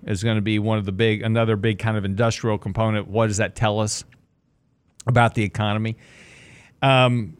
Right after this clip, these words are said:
Boston Scientific, uh, Meta this afternoon after the bell. Of course, that'll be the big one. Uh, Roku, uh, ServiceNow, Teladoc,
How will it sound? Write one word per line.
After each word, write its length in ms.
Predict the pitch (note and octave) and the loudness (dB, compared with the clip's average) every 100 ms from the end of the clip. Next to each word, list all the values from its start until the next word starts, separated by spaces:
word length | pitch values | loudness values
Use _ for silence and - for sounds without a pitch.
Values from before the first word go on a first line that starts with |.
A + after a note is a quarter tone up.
| _ | _
Boston 300 | C3+ C3+ C3+ | 2 2 2
Scientific, 840 | B2 B2+ G#2+ G#2 D3 C#3 C#3+ C3 F2+ | 2 2 0 0 0 0 0 -2 0
uh, 220 | A#2 G#2+ | 2 2
Meta 440 | G2+ B2 C3 B2+ B2 | 4 2 4 2 0
this 160 | A#2 G#2 | -2 0
afternoon 640 | A#2+ - A#2 A2+ A2+ A2+ | 0 0 -2 0 0 -2
after 260 | G#2 G#2+ A#2+ | -4 -4 -4
the 80 | G#2 | -2
bell. 240 | G#2 G#2 | -2 -2
Of 100 | G2+ | -2
course, 180 | A2+ F#2+ | -4 -4
that'll 180 | G#2 G2+ | -2 -4
be 100 | F#2+ | -4
the 100 | F2+ | -6
big 240 | F#2+ G2 | -4 -4
one. 200 | F#2+ F#2+ - - - _ - | -4 -6 -10 -20 -20 _ -4
Uh, 180 | G2+ G2 | -2 0
Roku, 640 | A2+ C3 - C3+ B2 A#2 | 2 2 2 0 2 0
uh, 200 | - G2 | 0 0
ServiceNow, 920 | F2+ - C3 A#2+ - B2 A2+ A2+ A2+ G#2 | 0 0 0 0 -2 -2 0 0 -2 -2
Teladoc, 600 | A#2 A2+ A2 G2+ G2 | -4 -4 -4 -4 -6